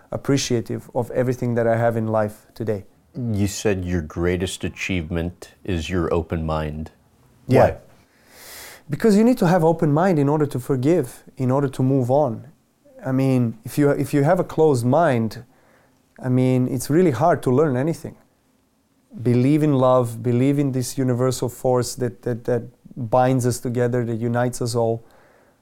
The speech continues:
Speaker 1: And when you open your heart and when you open your mind, then you are, you know, more prone to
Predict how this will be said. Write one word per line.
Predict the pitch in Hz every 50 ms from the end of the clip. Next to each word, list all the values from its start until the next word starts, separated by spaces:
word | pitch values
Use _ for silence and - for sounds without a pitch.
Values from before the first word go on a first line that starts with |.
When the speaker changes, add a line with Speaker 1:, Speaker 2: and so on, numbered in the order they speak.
| _ _ _ _ _ _ _ -
Speaker 1:
And | - 123 123 127
when | 139 151 160
you | 165 156 147
open | 156 160 156 - 147 139
your | 131 123 113
heart | 101 120 131 143 139 127 -
and | 127 120
when | 120 120
you | 120 120
open | 127 127 127 - 120
your | 117 113 110
mind, | 117 135 139 135 131 123 120 110 104
then | 127 131 135 131 127
you | 123 123 123 120
are, | 120 117 117 113 110 107 - - _ _ _ _ _ _ _ _ _ _ _ _ _ _ -
you | - 123 123
know, | 120 117 113 113 113 110 - - _ _ _ _ _ _ _ _ _ _ _ _ _ _ _ _ _ _ _ -
more | 127 120 123 131 120
prone | - - 131 127 131 131 127 123
to | - - 127 120 123 120 120 120